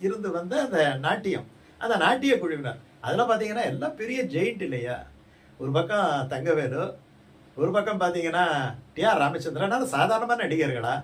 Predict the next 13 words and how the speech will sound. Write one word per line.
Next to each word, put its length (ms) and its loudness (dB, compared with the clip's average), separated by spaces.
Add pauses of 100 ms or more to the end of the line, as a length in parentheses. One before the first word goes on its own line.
(160)
சி 180 -4
கே 140 2
சரஸ்வதி, 560 -2 (1300)
பத்மினி. 440 2 (560)
அப்போ 320 6 (480)
இவர்களெல்லாம் 800 6
பார்த்தீர்கள் 680 6
என்று 160 -4
சொன்னால், 340 -2
இந்த 260 0
நாதஸ்வரத்தை 840 2
காதிலே 640 4
வாங்கி 600 0